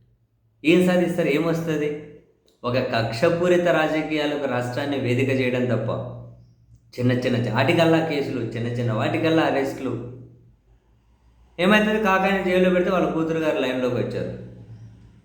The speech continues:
పొలిటికల్ లైన్లోకి. So ఆమెకు ఒక వైసీపీ విమెన్ వింగ్ ప్రెసిడెంట్, వర్కింగ్ ప్రెసిడెంట్, ఆమెకు ఒక పదవి వచ్చింది. దానికి కారణం టీడీపీ వాళ్ళే.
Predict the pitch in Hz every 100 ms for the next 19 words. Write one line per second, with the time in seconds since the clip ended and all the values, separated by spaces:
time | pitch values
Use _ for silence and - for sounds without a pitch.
0 | _ - 135 135 135 120 107 101 95 87
1 | - - - - - - - - _ _
2 | - 165 156 170 175 175 165 151 131 117
3 | - - - - _ _ _ 131 131 139
4 | 139 151 143 135 139 135 135 123 123 120
5 | 123 117 120 120 135 131 127 123 120 120
6 | 131 135 131 120 113 110 107 101 104 127
7 | 135 139 160 165 143 139 127 117 98 90
8 | -